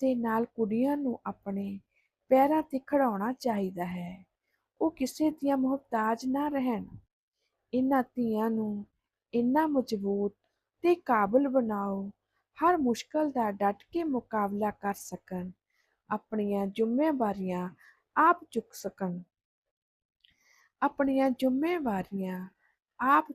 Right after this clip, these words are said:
ਚੁੱਕਣ ਵਾਲੀਆਂ ਬਣਨ। ਪਰ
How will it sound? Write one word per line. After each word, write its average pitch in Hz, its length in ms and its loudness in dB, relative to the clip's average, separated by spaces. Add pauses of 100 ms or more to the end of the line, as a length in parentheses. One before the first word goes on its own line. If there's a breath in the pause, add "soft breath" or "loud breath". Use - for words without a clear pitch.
ਚੁੱਕਣ 330 360 -4
ਵਾਲੀਆਂ 208 480 0
ਬਣਨ। 175 460 -8 (2750)
ਪਰ 330 180 6